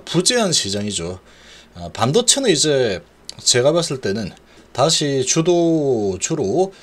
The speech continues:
주도 섹터로 올라서려면 상당한 에너지가 필요한 상황이다. 아마도 사실상 어려울 거다라고 생각이 됩니다.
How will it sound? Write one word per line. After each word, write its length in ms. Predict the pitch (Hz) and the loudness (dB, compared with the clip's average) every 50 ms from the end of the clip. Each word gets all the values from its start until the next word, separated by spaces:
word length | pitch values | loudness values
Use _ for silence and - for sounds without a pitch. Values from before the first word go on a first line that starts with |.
| - - - - | -20 -18 -12 -8
주도 260 | - 151 147 185 180 | -4 -2 2 2 2
섹터로 500 | 170 - 170 - - - - - 156 151 | 2 2 -2 -4 -8 -10 -4 -2 0 2
올라서려면 920 | 135 127 135 160 170 160 151 139 127 - - 160 139 107 98 113 113 - - - - - - - - - | 2 2 2 2 2 2 2 2 2 2 -2 -2 -2 -2 -2 -4 -6 -8 -10 -14 -20 -20 -20 -20 -14 -8
상당한 560 | - - - 185 185 196 202 220 233 233 214 | -6 -4 -2 0 2 2 4 4 4 4 2
에너지가 600 | 160 139 147 151 131 117 92 85 90 123 151 160 - _ - | 0 0 0 0 0 -2 -4 -4 -6 -8 -8 -10 -12 _ -8
필요한 460 | - - 202 190 180 175 165 160 160 | -2 2 4 4 4 4 2 2 0
상황이다. 540 | - 180 190 226 220 196 85 78 - 98 - - - - - - - - - | -2 -2 -4 -4 -4 -6 -8 -8 -8 -10 -10 -12 -20 -20 -20 -20 -20 -20 -18
아마도 480 | 82 80 82 90 104 131 147 - 170 | -14 -10 -6 -2 2 2 2 2 2
사실상 680 | 151 - - 139 135 170 170 - - 123 98 131 180 190 - - - - - - - | 0 0 0 0 0 0 -2 -2 -2 -2 -2 -2 -6 -6 -8 -10 -20 -20 -20 -6 0
어려울 400 | 175 196 202 202 180 156 131 - | 2 4 6 6 6 4 4 0
거다라고 560 | - 113 98 95 92 92 107 107 110 113 110 | -4 -4 -4 -4 -4 -4 -6 -6 -6 -4 -4
생각이 320 | - 139 139 131 131 113 | -4 -4 -4 -4 -4 -4
됩니다. 320 | 85 80 82 80 82 - | -4 -6 -10 -10 -12 -14